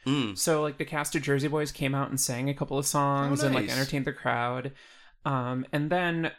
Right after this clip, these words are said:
Speaker 2: uh, you know, they walked out and they said, "Okay, hey, anybody that's still outside, like, we're gonna refund your tickets.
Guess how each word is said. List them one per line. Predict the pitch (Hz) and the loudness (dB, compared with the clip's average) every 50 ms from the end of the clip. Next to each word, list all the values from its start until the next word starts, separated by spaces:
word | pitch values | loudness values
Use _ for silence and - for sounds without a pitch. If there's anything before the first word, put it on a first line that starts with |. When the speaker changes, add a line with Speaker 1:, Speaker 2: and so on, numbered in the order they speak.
| - _ | -6 _
Speaker 2:
uh, | 143 139 139 135 135 131 131 131 - - | -2 0 0 0 -2 -2 -6 -8 -6 -2
you | 156 151 | 0 2
know, | 139 131 127 | 2 2 2
they | 123 135 143 | 0 0 -2
walked | 139 131 139 139 143 143 156 | 0 0 -2 -2 -2 -2 -2
out | 143 135 | -2 0
and | - | 0
they | - | -2
said, | 139 - - 139 131 - - | -4 0 0 2 2 4 2
"Okay, | 190 196 - 196 180 175 170 | 2 2 2 0 0 0 0
hey, | 170 185 170 165 160 156 - | 0 0 0 2 0 0 -2
anybody | - - 160 165 156 147 170 160 160 156 | -2 -2 0 0 0 0 -2 -2 -2 0
that's | 156 156 151 143 - | 0 -2 0 0 0
still | - - - 156 156 | 0 2 2 2 2
outside, | 156 156 151 143 - - 156 147 143 143 156 160 160 - | 4 2 2 0 -2 -2 0 0 2 2 0 0 -2 0
like, | 147 147 135 139 | -2 -2 0 0
we're | 151 151 | -2 -2
gonna | 139 156 151 143 | 0 0 0 0
refund | 135 139 143 139 143 156 151 147 | 0 0 -2 0 0 0 0 0
your | 143 143 | -2 -2
tickets. | - - 143 139 170 175 180 180 - - - - - | 0 0 0 0 0 -2 -2 -2 -2 -4 -4 -4 -8